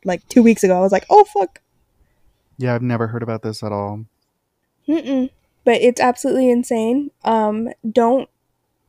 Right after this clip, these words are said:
Speaker 1: read books by cultists.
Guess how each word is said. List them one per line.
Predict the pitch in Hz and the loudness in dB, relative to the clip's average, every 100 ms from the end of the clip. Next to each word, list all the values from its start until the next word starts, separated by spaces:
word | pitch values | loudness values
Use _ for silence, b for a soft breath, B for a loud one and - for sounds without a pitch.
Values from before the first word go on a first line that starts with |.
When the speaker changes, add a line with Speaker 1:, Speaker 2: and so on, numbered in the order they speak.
| _ _ - | _ _ -12
Speaker 1:
read | 226 233 233 214 - | -4 -2 -2 -4 -2
books | 208 247 - - - - _ _ _ _ _ _ | 0 0 -4 -16 -14 -16 _ _ _ _ _ _
by | - 202 | -4 -4
cultists. | - 208 208 269 285 - - - | -2 -4 0 2 2 0 -16 -18